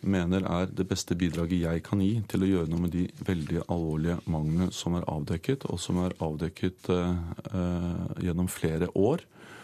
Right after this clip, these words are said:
og som handler om en del enkeltting, men som jeg har understreket, og som kommisjonen sier er den viktigste og den første, eh, utfordringen, nemlig det som handler om ledelse, samordning, eh,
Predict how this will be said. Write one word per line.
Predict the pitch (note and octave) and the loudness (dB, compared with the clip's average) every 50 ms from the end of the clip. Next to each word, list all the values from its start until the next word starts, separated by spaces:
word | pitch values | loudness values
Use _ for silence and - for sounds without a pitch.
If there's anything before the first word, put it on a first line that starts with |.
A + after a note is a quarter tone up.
| - - - - - | -20 -20 -14 -4 -2
og | F#2+ F#2 F2+ | -2 -2 0
som | - G2+ F#2+ F#2+ F#2+ F#2+ F2+ F2+ - - - | 2 2 4 4 4 4 2 0 -4 -4 0
handler | G#2+ G2 F2 E2+ F#2 | 2 2 4 4 2
om | G#2+ B2+ - - - | 2 0 -2 -2 0
en | G#2 G2+ F#2+ | 2 4 4
del | F#2 G2 F#2+ - - | 4 2 2 0 0
enkeltting, | F2+ E2 E2 - - - - - B2+ D3 D3+ C#3 A#2+ A#2 - | 0 0 0 -2 -4 -4 0 0 0 2 2 0 -2 -4 -2
men | - G#2+ G2 F#2+ F#2+ | 0 0 0 0 0
som | - - F#2+ F#2+ F#2+ | 0 0 2 2 2
jeg | F#2+ G2 F#2+ F#2+ F#2+ G2 G#2 G#2+ - - | 2 2 0 0 -2 -2 -4 -6 -6 -4
har | G2+ G2 F#2+ | -2 0 2
understreket, | F2+ E2+ D#2+ - - F2 - - - - | 2 0 0 0 -2 -2 0 0 -2 -2
og | G2+ F#2 | -2 -2
som | - F#2 F2+ F#2 | -2 -2 0 2
kommisjonen | F#2 F2+ F#2 F#2 F#2 F2 E2+ F2 F#2 F#2 | 2 2 2 2 2 2 2 2 0 2
sier | - F#2 E2+ E2+ E2+ E2 | 0 0 2 2 2 0
er | E2 E2+ | 0 0
den | F2+ F2+ F2+ - | 0 0 -2 -2
viktigste | G2 G2+ F#2+ - - - - D#2+ - - - - - G2 G2+ - - - - - - - - - - - | -2 -2 -4 -4 -6 -4 -4 -2 -2 -4 -4 -2 -2 -2 -2 -4 -10 -18 -20 -20 -20 -20 -20 -20 -18 -4
og | - F#2 F#2+ | 0 2 2
den | F#2 F#2+ F#2+ | 2 2 0
første, | - - - G#2+ - - - - - - G2 G2+ G#2 F#2 - - - - | -2 0 0 0 0 -2 -6 -6 -2 0 0 0 0 -2 -6 -10 -6 -2
eh, | F#2+ F#2 F2+ F2+ F2+ F2+ F2+ F2 - - - | 0 0 2 2 2 2 0 0 -2 -2 0
utfordringen, | - F2 E2 - - F#2 F2+ F2+ G#2 A#2+ C3+ C#3+ C#3 | -2 -2 0 2 0 2 2 2 2 2 0 0 0
nemlig | - G#2 G2 E2+ E2+ E2+ D#2+ | 0 0 2 2 0 0 0
det | E2 E2 | -2 -2
som | - - F#2 | 0 0 0
handler | F#2 E2+ D#2 D2+ D#2 E2 E2+ | 2 2 0 2 2 2 2
om | F2 E2 D#2+ - - - - - - - - - - - - _ _ - | 2 0 -4 -8 -16 -20 -20 -20 -20 -20 -20 -20 -20 -20 -20 _ _ 0
ledelse, | G#2 G2+ G2 E2+ D#2+ D2+ - - G#2+ A2 - - - | 4 4 4 4 2 -2 -4 -2 -2 -2 -2 -4 -6
samordning, | - - G2 F2+ E2 D#2 D#2 D2+ D2+ E2+ F2 F#2 F#2 E2+ E2 - - - - - - - - - - - _ - | -2 0 0 0 2 2 0 2 2 2 2 2 2 0 -2 -6 -14 -20 -20 -20 -20 -20 -20 -20 -20 -20 _ -4
eh, | - F2+ E2+ - - - | -2 -2 0 0 -2 -4